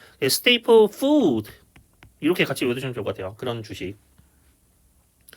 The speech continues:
오십 번의 인플루언스는 영향을 주다. 인플루언서 할 때 그 인플루언스고요. 오십일 번의 블러드 프레셔는 하이 블러드 프레셔 이러면 고혈압, 로우 블러드 프레셔 이러면 저혈압.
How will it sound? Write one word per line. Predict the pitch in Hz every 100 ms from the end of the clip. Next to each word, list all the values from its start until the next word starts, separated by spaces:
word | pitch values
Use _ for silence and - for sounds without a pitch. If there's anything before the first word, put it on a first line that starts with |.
| - - _
오십 | 170 -
번의 | 208 208
인플루언스는 | 185 214 214 208 190
영향을 | 143 151 175 170
주다. | 156 120 113 117 -
인플루언서 | 135 139 143 165 151 - 135
할 | 131
때 | 127 117
그 | 110
인플루언스고요. | 104 113 110 107 117 110 104 117 _ _ - - _
오십일 | - 131 170 170
번의 | 156 151
블러드 | 139 135 135
프레셔는 | - - 131 180 185 180 - - _
하이 | - 247 247
블러드 | 220 208 196
프레셔 | 202 185 185
이러면 | 151 139 135
고혈압, | 131 123 110 - -
로우 | 147 170 165
블러드 | 147 131
프레셔 | 127 127 -
이러면 | 110 101
저혈압. | 101 110 - 98